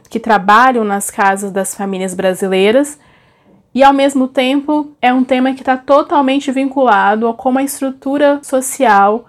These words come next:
brasileira constitui lugares distintos de sujeitos distintos historicamente e como a racialidade condiciona também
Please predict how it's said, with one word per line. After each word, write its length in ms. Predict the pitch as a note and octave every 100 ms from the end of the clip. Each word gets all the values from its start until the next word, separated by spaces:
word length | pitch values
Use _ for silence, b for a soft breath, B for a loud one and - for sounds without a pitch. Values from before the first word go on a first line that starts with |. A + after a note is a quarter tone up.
| b
brasileira 880 | A3 B3 B3 A#3+ G3+ F#3+ G3+ A3+ -
constitui 640 | - C#4 - C4+ C#4 D#4
lugares 640 | D#4 C4+ A3+ A3 A3 A#3+ A3+
distintos 880 | C4+ - - C4 B3+ C#4+ D4 C#4+
de 100 | A#3+
sujeitos 720 | B3+ B3+ A#3 G#3+ G3+ G#3+ - A3
distintos 800 | B3+ B3+ - A3 G#3 A3 B3 A#3
historicamente 1040 | - - A#3+ C4 C#4 C4 G#3+ G3 G#3+ - - b b
e 60 | A#3+
como 320 | - C4 C4+
a 40 |
racialidade 1160 | C4+ C#4+ C#4+ - D4 C#4 B3 G#3+ G3+ G#3+ A3+ B3+ b b b
condiciona 880 | C#4 C#4 C#4 - - C#4 D4+ D4+
também 580 | C#4 A#3+ G#3+ G3+ G#3 A#3+